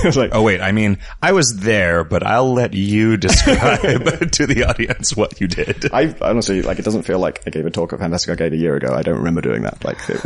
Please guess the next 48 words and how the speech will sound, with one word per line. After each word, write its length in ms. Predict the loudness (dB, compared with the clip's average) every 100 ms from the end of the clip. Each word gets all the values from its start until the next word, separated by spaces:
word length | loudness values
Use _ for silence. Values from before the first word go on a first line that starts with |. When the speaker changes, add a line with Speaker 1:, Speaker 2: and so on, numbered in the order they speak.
| 0 -2 0 0
Speaker 1:
three 160 | 2
or 40 | 2
four 160 | 2
years 200 | 2 2
ago, 120 | 2 2
yes, 320 | 2 2 0
I 60 | 0
don't 120 | 0
remember. 460 | 0 0 0 0 -4 _ -20 -4
But, 100 | 0
um, 480 | 2 0 -2 -4 -6 -10
I, 120 | -6 -6 -6 -6
I 60 |
do 140 | -2 0
remember 240 | 0 0
the 60 | -2
conversations 600 | -4 -4 -4 -2 -2 -4
before 320 | -4 0 0
it, 80 | 0
'cause 80 | -4
also, 220 | -2 -2
like, 220 | -2 -6
how 180 | -8 -4
long 220 | -2 -2
does 80 | -4
your 80 | -4
talk 140 | -4
have 100 | -6
to 60 | -2
be? 160 | -2
I 40 | 0
didn't 140 | -2
know 100 | -4
that. 300 | -2 -4 -4 -8
And 100 | -10
it's, 180 | -8 -8
it's 180 | -8
like, 240 | -6 -8 -8
that's 200 | -8 -6
also 240 | -6 -6
kind 160 | -6 -4
of 80 | -4
left 220 | -4 -8
a 40 | -8
bit 180 | -6
up 100 | -6 -6
to 100 |
you. 120 | -4